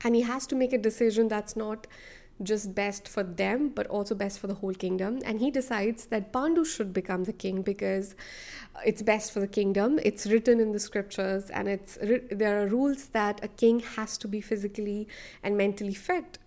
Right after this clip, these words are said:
to be a king and to rule the whole empire. Otherwise,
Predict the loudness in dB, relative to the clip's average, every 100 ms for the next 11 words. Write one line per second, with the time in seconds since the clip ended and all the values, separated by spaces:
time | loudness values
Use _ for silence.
0 | -20 -6 -4 -2 -4 -4 -8 -2 2 2
1 | 0 -2 -2 -2 -2 -2 -4 0 0 -2
2 | -8 -20 -20 -20 -20 -20 -6 -2 0 0
3 | -2 0 -2 -2 0 0 -2 -6 -18